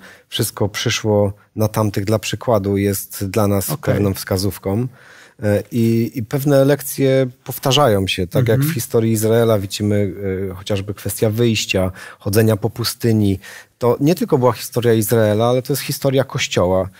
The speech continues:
Speaker 1: To jest również jakieś lustro dla nas, żyjących w czasach końca. I ten moment, kiedy, em, Rzymianie przychodzą zdobyć Jerozolimę, kiedy świątynia ma być zburzona, to też jest pewien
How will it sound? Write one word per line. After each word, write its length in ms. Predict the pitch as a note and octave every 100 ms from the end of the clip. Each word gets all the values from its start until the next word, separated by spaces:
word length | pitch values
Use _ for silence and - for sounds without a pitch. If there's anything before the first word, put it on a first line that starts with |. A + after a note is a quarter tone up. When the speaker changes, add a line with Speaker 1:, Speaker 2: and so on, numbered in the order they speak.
| - -
Speaker 1:
To 100 | A#2
jest 140 | A#2+
również 320 | A#2+ B2 B2 A#2+
jakieś 320 | A2+ A#2+ A2
lustro 420 | B2 A#2 B2 A#2+
dla 200 | A#2 A#2
nas, 260 | G#2+ G2 G2
żyjących 560 | F#2+ G#2 G#2+ - G#2
w 80 | -
czasach 340 | G#2 - G2+
końca. 520 | - F2 F2 - G#2 G#2+
I 160 | G#2+
ten 180 | G2 A2
moment, 360 | A#2 A#2 A2+ -
kiedy, 400 | A2 A2 A2 G#2+ - - - -
em, 540 | G#2 G#2 G#2 G#2+ A2+ - _ - - _ _ _ _ _ -
Rzymianie 500 | A2+ B2+ D#3 E3 D3+
przychodzą 540 | - D3+ C#3 C#3 C#3 B2
zdobyć 640 | G#2 B2+ A#2+ A#2 - - - _ _ _ _ _ _ -
Jerozolimę, 840 | B2 A#2+ G#2+ A#2 A2 A2 A#2 B2 - -
kiedy 200 | A2+ A2+
świątynia 480 | - A#2+ G#2+ A#2
ma 120 | A2 G#2
być 180 | G2
zburzona, 600 | G#2+ G2+ G2+ G#2 G2 A2 B2 - - _
to 100 | -
też 160 | G#3+
jest 120 | D3+
pewien 360 | - A2 A2 G#2+